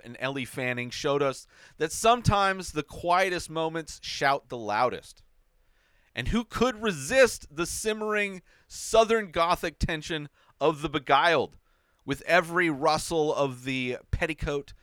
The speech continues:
and glare over the chan-, uh, candelabras? She remind us that desire and danger are often two sides of the same gilded coin. Sofia Coppola has crafted films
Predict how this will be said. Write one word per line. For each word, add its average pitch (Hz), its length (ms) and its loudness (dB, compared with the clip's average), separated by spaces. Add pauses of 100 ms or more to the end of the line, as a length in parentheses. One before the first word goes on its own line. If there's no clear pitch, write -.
(340)
and 120 180 -10
glare 147 560 4
over 135 240 -2
the 131 100 -4
chan-, 131 440 -6
uh, 104 480 0 (320)
candelabras? 120 1000 2 (420)
She - 200 -6
remind 156 500 2
us 160 280 4
that 131 300 2 (280)
desire 143 680 2
and 113 240 -6
danger 131 580 -4
are 98 100 -4
often 120 500 -2
two 156 320 -4
sides 113 540 -2
of 92 80 -16
the 85 100 -16
same 107 460 -10 (420)
gilded 104 560 -4 (140)
coin. 98 400 -10 (1080)
Sofia 170 360 -2
Coppola 190 460 2
has 160 240 0
crafted 175 580 -2
films 165 640 -4